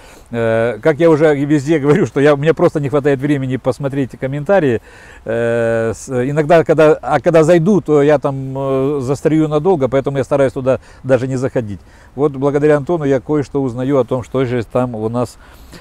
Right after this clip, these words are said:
э, комментирует. Можете оставлять комментарии под нашим видео. Кстати, эти комментарии только из-под наших, э, э, из, э, спорного вопроса, из, э, видео по спорным вопросам. Поэтому можете оставлять здесь. Можно оставлять в,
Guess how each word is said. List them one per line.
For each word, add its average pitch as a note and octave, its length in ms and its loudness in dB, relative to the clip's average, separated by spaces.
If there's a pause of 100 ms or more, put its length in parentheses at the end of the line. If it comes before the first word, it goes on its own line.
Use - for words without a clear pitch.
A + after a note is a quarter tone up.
(200)
э, A#2 200 0
комментирует. A#2+ 720 -4 (160)
Можете D#3 300 2
оставлять D3 320 2
комментарии C3+ 580 2
под C3+ 240 -2
нашим C#3 320 -4
видео. E3 420 0 (440)
Кстати, C3+ 360 2
эти D3+ 220 0
комментарии D#3 400 2
только D#3+ 260 0
из-под C#3+ 300 -2
наших, D3 300 -6
э, B2+ 300 -4
э, B2 240 -2
из, A#2+ 140 -8
э, B2+ 260 0
спорного C#3+ 380 -4
вопроса, A2 380 -4 (240)
из, G2+ 180 -12
э, G#2+ 300 -10
видео C3 280 -4
по A2+ 200 -8
спорным A#2+ 320 -10
вопросам. G2+ 380 -10 (300)
Поэтому C#3+ 220 0
можете D#3+ 220 0
оставлять D3 280 0
здесь. F#3+ 260 0
Можно G3 320 0
оставлять F3 380 0
в, D3 180 -4